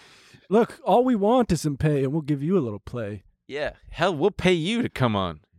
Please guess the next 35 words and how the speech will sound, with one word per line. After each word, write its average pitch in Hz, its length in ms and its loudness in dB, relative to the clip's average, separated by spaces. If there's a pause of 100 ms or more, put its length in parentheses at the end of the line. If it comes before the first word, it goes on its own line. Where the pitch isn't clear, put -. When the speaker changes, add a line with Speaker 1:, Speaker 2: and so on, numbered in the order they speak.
(140)
Speaker 2:
and - 120 6
play 123 200 4
with 104 200 4
Speaker 1:
<laughs> 101 80 2
Speaker 2:
us. - 80 0 (340)
Wait, 131 220 6
no, 139 300 6
Speaker 1:
Yes. 95 60 -8
Speaker 2:
wrong. 123 360 2 (120)
That's 135 200 0
the 120 120 2
wrong 113 360 4
way. 85 260 0 (100)
Speaker 1:
But 208 220 2
we 202 100 2
would 240 220 0
do 185 160 0
that. 175 120 4
Speaker 2:
Oops. 113 600 0
Yeah, 92 280 -4
we 101 160 -4
would. 87 360 -6
Knowing 117 320 4
us, 107 200 0
we 107 80 0
would 95 140 0
accidentally 92 500 -4
be 87 160 -2
like, 87 180 -4
"Okay, 196 320 2
here 170 160 4
you 175 140 0
go. 208 320 6 (240)
<laughs> - 260 4
Thanks, - 340 2